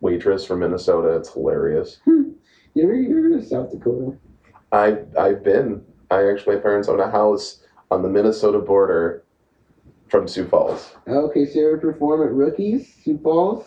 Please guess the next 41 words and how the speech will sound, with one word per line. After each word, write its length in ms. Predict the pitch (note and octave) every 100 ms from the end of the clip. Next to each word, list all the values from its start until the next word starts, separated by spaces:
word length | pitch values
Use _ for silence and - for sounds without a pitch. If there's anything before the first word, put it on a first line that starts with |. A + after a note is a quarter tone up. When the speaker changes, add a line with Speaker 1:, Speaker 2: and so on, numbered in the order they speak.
| _
Speaker 1:
I've 140 | A2 A2+
never 220 | B2 D3+
performed 560 | C3+ A2+ - A#2 B2 C3+
there, 220 | C3 B2
but 280 | A2 G2 F#2
I've 220 | F#2 E2+ _
been 200 | G2+ F#2 E2+
there. 360 | D2+ G#2+ G#2+ A2
Speaker 2:
Okay, 640 | A#2 A2+ A#2 G#2 A2+ B2+ A#2
I, 20 |
I, 20 |
I 40 | C#3+
know, 460 | C#3 D#3+ F3+ D#3+ C3+
I 60 |
used 180 | E3 E3
to 40 | D#3+
know 180 | D3+ C3
the 40 |
booker 440 | D3 D3 C3 A#2
there. 100 | G#2+
I 20 | C#3
don't 140 | E3
think 140 | E3 C#3+
it 60 |
exists 360 | B2+ C3+ C3+ -
anymore. 320 | A2 - - - _ _ - - _ -
Speaker 1:
Yeah, 240 | G#2 G2+
I 60 | A2+
know. 160 | A#2
I, 120 | - A#2+
I, 260 | - - -
I'm 120 | B2
not, 280 | B2+ B2+ - A2
I'm 180 | A#2
not 240 | A2 A2 G#2+
trying 200 | A#2 G#2+
to, 40 |
I, 360 | G#2 G2+ - G2+
I 40 |
think, 280 | A#2+ A2+ G#2+
uh, 340 | G#2 G2+ F#2+